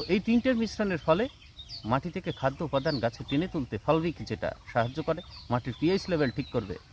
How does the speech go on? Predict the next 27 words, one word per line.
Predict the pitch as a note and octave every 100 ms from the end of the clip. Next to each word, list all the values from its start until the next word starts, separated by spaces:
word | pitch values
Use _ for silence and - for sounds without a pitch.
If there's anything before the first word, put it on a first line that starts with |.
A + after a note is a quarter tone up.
| - - B2+
মাটির, | C3 C#3 - - - - B2+
মানে, | B2+ B2 - - - C3
অম্লত্ব | C#3 D#3 D#3+ C3+ C#3
খারত্বর | A#2 - B2
ব্যালেন্সটা | B2 D#3 G3 - -
ঠিক | B2 -
রাখবে, | F#2+ F#2+ F#2 - - - A#2
আর | C3 C3
হচ্ছে | C#3 G#3+ B3+ - - - A#2+
আপনার, | C3 B2+ A#2 G#2
আহ, | G2+ F2+ - A#2
মাটিটাকে | C3+ E3 E3 D#3 A#2+
রন্ধ্রযুক্ত | D3 D#3+ D#3 A#2+ - A2+ G2
করবে, | F2 D#2 - G#2
ভুরভুরে | C3+ C3 C3+ A#2+
করতে | A#2+ - A2+ -
সাহায্য | G#2+ G#2+ - G2+
করে | F#2 F#2+
মাইক্রোরাইজার | A#2 - B2+ B2 C3 A2+
এই | G#2+
দুটো | A#2+ G#2+ F2+ -
মিলিত | C3 C3+ A#2+ A#2
প্রভাবে। | G2+ G2 F#2 - - - - - - - - - - - - - - - - - - - - A#2+
আর | A#2
পটাশিয়াম | E3+ F3 E3 F#3+ E3+
অক্সাইড | - E3+ C3
যেটা | D3